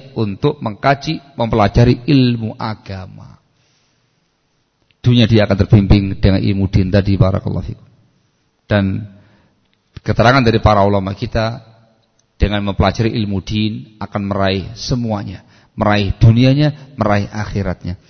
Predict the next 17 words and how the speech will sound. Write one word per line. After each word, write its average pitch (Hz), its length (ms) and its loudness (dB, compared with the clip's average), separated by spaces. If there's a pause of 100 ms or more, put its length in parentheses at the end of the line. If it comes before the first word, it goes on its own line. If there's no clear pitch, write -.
(140)
Al-Imam 180 400 4
Syafi'i 117 480 0 (480)
<clears throat> 160 480 -6
rahimahullahu 135 800 -10
taala 131 400 -6 (1400)
disebutkan 117 560 0
dalam 127 240 0
tarjamahnya, 127 560 -2
barakallahu 120 560 -6
fikum, 160 320 -4 (1120)
ketika 147 640 -4
awal 135 640 -2
mula 147 560 -4
beliau 147 340 -2
mau 143 160 -6
talaki 139 460 -6
ilmu 135 340 -4